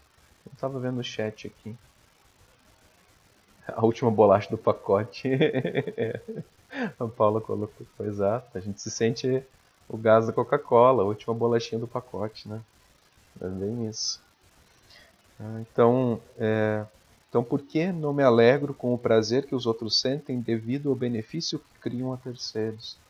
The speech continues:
Né? Por que que eu não me alegro, por exemplo, e aí a gente entra naquela, por que que eu não me alegro quando uma pessoa se sente feliz em doar um dia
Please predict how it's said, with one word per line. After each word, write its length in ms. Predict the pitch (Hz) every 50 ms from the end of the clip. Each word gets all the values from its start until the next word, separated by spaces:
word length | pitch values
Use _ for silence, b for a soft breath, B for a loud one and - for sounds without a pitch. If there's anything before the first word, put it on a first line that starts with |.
| _ _ _ _ _
Né? 100 | - 107
Por 80 | - -
que 100 | - 151
que 80 | -
eu 40 | 196
não 100 | 175 170
me 100 | 165 160
alegro, 520 | 147 135 120 117 120 135 143 143 127 113 107
por 160 | - 110 104
exemplo, 520 | 104 101 104 110 123 139 - 127 117 - b b b b b b b _ - - -
e 140 | - 110 113
aí 160 | 113 117 127
a 60 | 143 151
gente 680 | 147 147 147 - - 143 135 127 123 120 117 113 - - -
entra 260 | - 110 120 127 127
naquela, 300 | 123 120 113 - 117 113
por 120 | 113 -
que 80 | _ -
que 80 | - -
eu 60 | 180
não 60 | 180
me 80 | 180 170
alegro 360 | 151 135 127 131 139 143 135
quando 180 | - 139 127
uma 160 | 127 123 120 120
pessoa 480 | - 120 113 - - - 139 151 156
se 140 | 143 - -
sente 280 | - - 147 147 - 135
feliz 640 | - - 127 107 110 120 143 185 196 - - - b b b b b _
em 140 | - 127 131
doar 400 | 135 131 131 120 117 120 135 147
um 160 | 156 143 131
dia 520 | 110 98 104 127 151 170 156 127 110 98